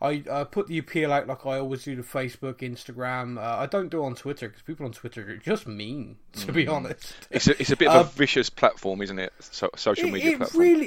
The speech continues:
Speaker 1: it really can be. I mean, I, I run our Twitter account. I'm fairly, uh, comical in most of the stuff I say, very tongue-in-cheek with everything on there. Uh, gallows humour when it <laughs> comes to being a Tottenham fan.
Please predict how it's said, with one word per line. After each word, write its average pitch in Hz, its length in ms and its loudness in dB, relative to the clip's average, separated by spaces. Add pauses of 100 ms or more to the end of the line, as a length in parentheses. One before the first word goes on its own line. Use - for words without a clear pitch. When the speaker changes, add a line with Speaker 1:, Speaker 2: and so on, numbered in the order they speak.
Speaker 1:
it 262 140 -6
really 269 320 0
can 196 360 4
be. 120 160 -6
I 131 80 -2
mean, 214 160 -2
I, 247 60 4
I 190 1040 0
run 208 220 -2
our 175 100 2
Twitter 139 320 -4
account. 135 300 -4
I'm 139 160 -8
fairly, 147 580 -4 (420)
uh, 117 220 -2
comical 123 720 -4
in 117 100 -8
most 123 240 -6
of - 60 -18
the 117 100 -10
stuff 117 300 -6
I 113 120 -8
say, 117 180 -10
very 127 340 -6
tongue-in-cheek 117 800 -8
with 113 120 -10
everything 110 380 -12
on 113 220 -12
there. 110 300 -8 (320)
Uh, 107 320 -2
gallows 117 500 -2
humour 113 380 -8
when 123 100 -8
it - 100 -12
<laughs> - 80 -8
comes 139 220 -2
to - 100 -12
being 151 240 8
a 175 80 6
Tottenham 143 500 -2
fan. 139 340 -4